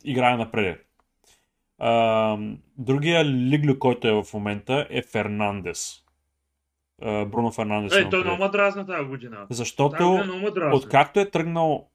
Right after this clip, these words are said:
Speaker 1: сезона, той не спира да спори с съдията. Той спори с повече с съдията, отколкото играе матч в момента.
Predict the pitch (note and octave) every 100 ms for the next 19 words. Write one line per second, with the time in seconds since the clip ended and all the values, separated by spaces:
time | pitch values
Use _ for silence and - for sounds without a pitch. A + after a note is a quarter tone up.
0 | - - A#2 G#2+ A2+ C#3+ F3 - _ _
1 | _ C3+ D3 E3+ C#3+ - - _ _ C3
2 | C#3 F3 C#3+ A#2+ - _ A#2+ B2+ C3+ C3
3 | - - F#2+ G2 G2 G2 C3 D3 D#3 F3
4 | E3+ D3 D#3 D#3+ - - D#3+ - - C3
5 | C#3 C3+ - C3 G#2+ A#2 A2+ G#2 F#2+ -
6 | - F2 F2 F#2